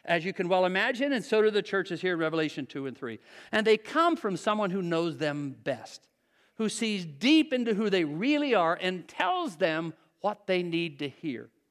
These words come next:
That's a good friend. And if you're gonna hear the truth, wouldn't you wanna hear it from someone who you really know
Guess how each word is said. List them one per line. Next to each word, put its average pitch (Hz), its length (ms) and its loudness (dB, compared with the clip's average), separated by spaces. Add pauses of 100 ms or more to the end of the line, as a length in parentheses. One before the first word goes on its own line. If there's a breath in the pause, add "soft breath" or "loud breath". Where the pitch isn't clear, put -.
(340)
That's 160 240 -4
a 139 60 -10
good 120 240 -10
friend. 123 280 -18 (840)
And 208 100 2
if 214 60 0
you're 302 80 -2
gonna 359 160 0
hear 294 140 4
the 202 100 -2
truth, 226 400 -4
wouldn't 254 180 0
you 285 80 0
wanna 220 220 0
hear 190 220 -2
it 185 100 -6
from 156 140 -6
someone 156 460 -4 (420)
who 147 140 -8
you 185 280 -4
really 180 340 -2
know 127 460 -6